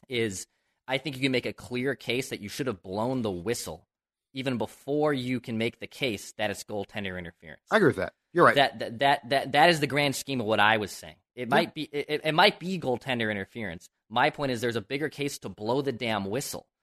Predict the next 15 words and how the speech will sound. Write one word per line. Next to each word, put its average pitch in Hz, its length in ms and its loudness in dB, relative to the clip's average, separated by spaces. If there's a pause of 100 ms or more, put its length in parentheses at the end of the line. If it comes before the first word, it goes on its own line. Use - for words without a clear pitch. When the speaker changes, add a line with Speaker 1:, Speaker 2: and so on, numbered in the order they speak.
(160)
Speaker 2:
Yep. 214 120 -6
Speaker 1:
If, 127 160 -2
if, 131 140 -4 (200)
'cause 131 180 -8
the 113 120 -8
puck 170 260 2
is 120 120 -2
gone. 92 260 -4 (140)
I'm 135 100 0
gonna 160 100 4
play 165 240 2
this 151 280 0 (180)
one 120 380 4
last 147 340 2
time. 87 220 -8